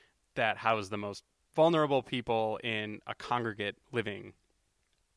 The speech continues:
situation where it's really easy to contract covid. And December thirteenth, after they announced that program,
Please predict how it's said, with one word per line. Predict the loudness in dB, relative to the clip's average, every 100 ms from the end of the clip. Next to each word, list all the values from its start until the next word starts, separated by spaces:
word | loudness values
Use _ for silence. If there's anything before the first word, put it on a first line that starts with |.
| _ _ -12
situation | -10 -6 -8 -8 -8 -10 -14 _
where | -2 0 0 -2
it's | -6 -8 -6
really | -4 -4
easy | -6 -8 -10
to | -12
contract | -12 -8 -8 -6
covid. | -6 -6 -10 -12 _ _ _ _ _ _ _ _ _ _ _ -20 -8
And | -2 -2
December | 2 2 2
thirteenth, | 2 0 2 -2 -2 0
after | 0 2
they | 2
announced | 2 0 0
that | -4
program, | -2 -4 -2 -2 -4 -4 -10